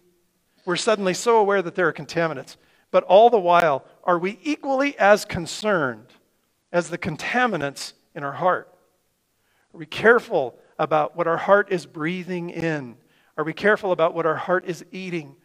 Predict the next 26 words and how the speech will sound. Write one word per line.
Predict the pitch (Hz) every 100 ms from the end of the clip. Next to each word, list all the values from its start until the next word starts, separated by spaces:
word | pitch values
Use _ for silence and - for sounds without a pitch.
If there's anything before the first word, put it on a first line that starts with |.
| _ _
Are | 165
we | 160
careful | - 220 214 190
about | 165 165
what | 156
our | 143
mind | 143 160 185 175 139
is | 131 -
taking | 170 160 156
in, | 147 147
what | 127
our | 143 151
eyes | 175 185 170
are | 160 156 147
seeing? | - 175 156 131 120 _ _ _ _ 139
Blessed | 156 233 226 -
are | 170 165
those | 175 180 175
who | -
are | 147 123
pure | - - 196 185
in | 185 156
heart | - 151 131 - _ _ -
on | 139
the | 143
outside | 196 202 - 160 147 139